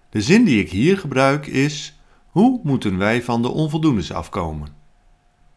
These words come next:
De H staat voor haakjes. Alles wat tussen haakjes staat, reken je als eerste uit.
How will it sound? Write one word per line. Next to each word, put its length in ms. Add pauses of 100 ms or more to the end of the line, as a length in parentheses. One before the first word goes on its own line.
(680)
De 100
H 440 (100)
staat 320
voor 160
haakjes. 680 (520)
Alles 360
wat 160
tussen 260
haakjes 420
staat, 480 (260)
reken 400
je 160
als 220
eerste 400
uit. 340